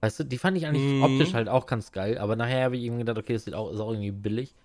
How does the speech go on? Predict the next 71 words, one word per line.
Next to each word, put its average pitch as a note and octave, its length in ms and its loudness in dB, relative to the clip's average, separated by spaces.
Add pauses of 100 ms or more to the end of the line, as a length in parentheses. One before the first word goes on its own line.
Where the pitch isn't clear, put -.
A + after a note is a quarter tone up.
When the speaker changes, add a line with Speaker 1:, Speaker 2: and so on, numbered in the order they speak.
(320)
Speaker 1:
wenn G#2+ 120 -6
du G#2+ 60 0
da G#2+ 60 0
so G2+ 120 -6
Fakes - 340 0
reinmachst, G2 220 -6
obwohl A2 180 0
ich C3+ 60 -2
das B2+ 180 2
optisch - 300 -6
ganz G#2+ 180 -8
geil G2+ 220 0
fand. A2 280 -8 (440)
Und A2 80 -2
dann A#2 80 4
habe B2+ 100 4
ich A#2 100 -6
halt A#2 120 2
angefangen A#2 400 -4
zu - 140 -6
dehnen C#3 360 0 (720)
und A#2 320 4 (220)
das - 200 -8
hat B2+ 100 -10
aber A#2 200 -2
so G#2+ 100 -8 (220)
derbe C3+ 320 -6
gejuckt A2+ 680 -6
und A#2+ 200 -4
so A#2 200 -4
und A2+ 140 -10
weiß - 200 -4
ich G#2+ 80 -10
nicht, - 180 -16
das - 160 -16
war, G2+ 220 -4 (300)
ich - 40 -4
weiß A#2+ 140 2
nicht, B2+ 80 0
ob C3 80 2
ich C3+ 60 2
Speaker 2:
Glaub A2+ 80 0
Speaker 1:
dagegen A2+ 120 -4
Speaker 2:
ich. A2 60 -6
Speaker 1:
allergisch B2+ 600 0
war C3 240 -10
oder A#2+ 200 -6
so A#2 100 -4
gegen A2+ 240 -2
den, G#2+ 240 -4
gegen A2 220 -4
das A2 160 -6
Material, G#2+ 440 -4
aber G2 140 -6
das - 220 -10
war, - 200 -14 (380)
das F#3+ 80 0
war D#3+ 80 8
Speaker 2:
Sind C#3+ 80 4
Speaker 1:
nicht C#3+ 60 2
so C#3+ 60 6
Speaker 2:
deine C#3+ 100 4
Speaker 1:
geil. C3 80 2
Speaker 2:
Ohrläppchen C#3+ 340 6
jetzt C#3 160 0
ein C#3 60 -2
bisschen C3+ 240 0
ausgeleiert A#3+ 640 -2
so, D4+ 260 -2
oder? - 140 2
Speaker 1:
Nein, G2 300 4